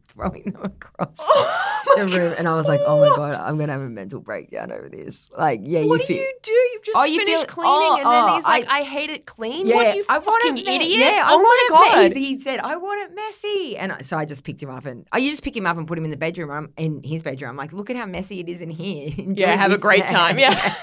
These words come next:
Speaker 1: <laughs> Enjoy this mess." But I, yeah, you can't.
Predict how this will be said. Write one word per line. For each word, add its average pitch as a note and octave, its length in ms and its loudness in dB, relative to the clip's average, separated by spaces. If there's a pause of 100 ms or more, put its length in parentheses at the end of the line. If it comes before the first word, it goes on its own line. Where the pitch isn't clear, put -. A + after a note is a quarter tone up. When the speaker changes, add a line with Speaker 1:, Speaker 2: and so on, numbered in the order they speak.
(260)
Speaker 1:
<laughs> - 360 -16
Enjoy G3 380 2
this F#3+ 280 0
mess." D#3 340 -6 (240)
But E3 140 -6 (320)
I, G2 160 -14 (180)
yeah, C#3+ 180 -8
you C#3+ 180 -10
can't. E3 400 -4